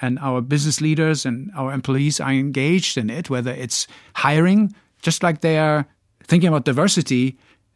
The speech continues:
they think about compliance in the way they hire and the way they rate people.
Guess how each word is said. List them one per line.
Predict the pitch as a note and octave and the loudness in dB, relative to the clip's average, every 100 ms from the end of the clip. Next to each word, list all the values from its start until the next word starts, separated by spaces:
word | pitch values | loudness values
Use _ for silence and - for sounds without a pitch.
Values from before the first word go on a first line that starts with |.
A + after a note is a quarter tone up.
| C3 | -2
they | C#3 | -2
think | B2 D#3 | 2 0
about | C#3 C3+ C3 | 2 0 0
compliance | C3+ B2+ D#3+ C#3 A#2 - | 0 2 2 2 0 -2
in | C3 | 0
the | B2+ | 0
way | C3 | 2
they | C3 B2 | 0 0
hire | B2+ D#3+ E3+ | 0 0 0
and | D#3+ B2+ | 0 0
the | B2 | 0
way | B2+ B2+ | -2 -2
they | B2 A#2+ | -2 -2
rate | A2+ C#3 - | -2 -2 0
people. | D#3+ D#3+ F3+ | -2 0 -2